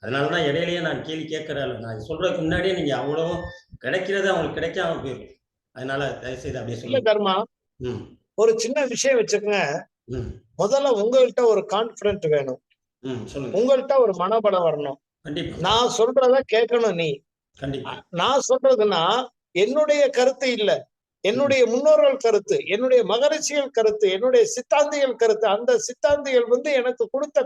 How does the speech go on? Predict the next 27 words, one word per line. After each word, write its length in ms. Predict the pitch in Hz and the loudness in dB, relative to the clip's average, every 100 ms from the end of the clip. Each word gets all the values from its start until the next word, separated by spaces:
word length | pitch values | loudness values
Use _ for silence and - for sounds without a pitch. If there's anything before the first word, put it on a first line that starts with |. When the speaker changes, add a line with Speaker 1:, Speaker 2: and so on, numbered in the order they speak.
| - | -2
Speaker 2:
பிச்சை. 360 | 247 - 277 208 - _ _ _ _ _ _ _ _ _ | -10 -2 0 0 -6 _ _ _ _ _ _ _ _ _
Speaker 1:
ம். 120 | 117 113 | -14 -6
Speaker 2:
இன்னைக்கு 340 | 214 262 262 | -2 -2 -2
நான் 280 | 233 214 214 | -2 2 2
ஒரு 160 | 202 185 | 4 4
ராஜ 300 | 202 269 269 254 | 4 2 2 2
மகுடத்துல 560 | 214 269 277 277 254 214 | 4 4 2 2 2 4
உட்கார்ந்து 400 | 208 233 220 208 | 2 0 0 0
இருக்கிறேன்னா, 440 | 214 220 214 285 302 _ _ _ | 2 0 2 -2 -2 _ _ _
நீ 140 | 170 254 | -2 0
அந்த 220 | 294 285 240 | 0 2 2
ராஜ 240 | 220 240 254 | 2 2 2
மகுடத்துல 480 | 233 240 240 262 240 | 4 4 4 2 2
உட்காரணும். 560 | 196 - 226 220 170 _ _ | 0 0 0 0 -6 _ _
இன்னைக்கு 320 | - 180 196 220 | -6 -4 -4 0
ஏன் 220 | 220 247 - _ _ _ _ _ - - _ _ - | 0 0 -6 _ _ _ _ _ -18 -18 _ _ -6
எனக்கு 280 | 202 226 220 | -2 0 2
வந்து 200 | 226 269 | 2 2
கேட்டுக்கிட்டு 480 | - 277 294 277 247 | 4 2 2 -2 -2
இருக்கான் 260 | 220 160 | -4 -4
பெரிய 300 | - 190 247 294 285 | -2 -4 0 0 4
கோடீஸ்வரன், 680 | 269 269 226 220 247 269 - _ | 4 2 -2 -2 0 -2 -6 _
தேதி 360 | 247 294 294 277 | 0 2 0 0
தான் 200 | 285 247 | 0 0
கொடுக்க 240 | 254 254 | -2 0
முடியல. 340 | 254 220 208 156 - _ _ _ _ | 0 2 0 -2 -6 _ _ _ _
Speaker 1:
ம். 260 | 123 123 113 | -12 -10 -12